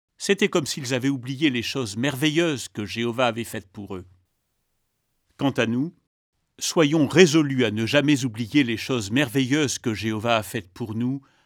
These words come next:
individuellement et collectivement.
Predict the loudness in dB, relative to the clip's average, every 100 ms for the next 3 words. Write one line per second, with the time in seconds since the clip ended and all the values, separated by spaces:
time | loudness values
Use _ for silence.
0 | _ _ 2 2 2 -2 -8 -2 -2 0
1 | 0 -2 -2 -6 -10 -14 0 2 2 -2
2 | -10 -10 -8 -8 -8